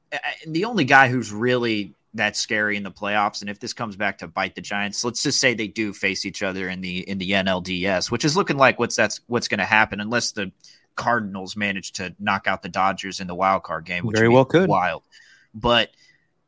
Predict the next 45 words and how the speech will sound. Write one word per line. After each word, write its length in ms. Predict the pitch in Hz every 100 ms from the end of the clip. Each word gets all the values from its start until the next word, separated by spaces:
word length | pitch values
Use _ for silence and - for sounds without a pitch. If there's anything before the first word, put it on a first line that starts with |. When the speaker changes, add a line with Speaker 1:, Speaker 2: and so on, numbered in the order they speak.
| _ -
Speaker 1:
the 160 | 135
only 160 | 202 226
guy 240 | 156 165
I'm 160 | 127 113
really 300 | 117 131 135
scared 360 | - 127 131
of 260 | 139 143 117
is 320 | 117 110 104 110
Max 320 | 101 92 -
Muncy, 480 | 90 85 - 73 - _ _ _ _ -
'cause 220 | 110 95
that 280 | 110 127 -
dude 300 | 120 120 113
Speaker 2:
Uh. 40 |
Speaker 1:
has 140 | 104
been 200 | - 95 85
killing 400 | - 135 143 147
the 80 | 131
Giants 400 | 113 117 117 104
all 160 | 113 104
year. 320 | 95 98 95
The 100 | -
last 320 | 113 143 156 -
series, 280 | 143 135
not 240 | 113 113 85
really. 440 | 101 95 87 85 _ _ _
But 120 | - -
yeah, 220 | 247 302
of 140 | - -
course, 380 | - 285 - 151
if 180 | 175 165
you're 80 | 226
not 200 | 226 233
scared 260 | - 196
of 60 | 170
the 80 | 127
Giant 380 | 107 139 143 127
or 120 | 123
the 100 | 113
Dodgers 460 | 110 123 120 101 87
lineup, 360 | 101 131 107
then 100 | 104
I 80 | 107
don't 120 | 147
know. 340 | 143 120 107